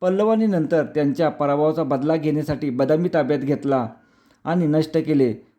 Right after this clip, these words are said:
बदामी विजयनगर राजे आदिलशाहीस, सावनूर नवाब, मराठे, हैदर अली आणि शेवटी ब्रिटिशांच्या ताब्यात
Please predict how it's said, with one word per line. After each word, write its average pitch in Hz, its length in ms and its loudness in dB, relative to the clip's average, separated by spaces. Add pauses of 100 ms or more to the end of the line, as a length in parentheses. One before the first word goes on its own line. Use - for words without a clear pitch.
बदामी 160 380 2
विजयनगर 165 580 2
राजे 147 380 0 (340)
आदिलशाहीस, 156 720 0 (500)
सावनूर 151 440 0 (100)
नवाब, 139 380 0
मराठे, 156 480 0
हैदर 143 320 0
अली 151 360 0 (160)
आणि 196 160 -2
शेवटी 190 280 0
ब्रिटिशांच्या 165 640 -2
ताब्यात 147 280 2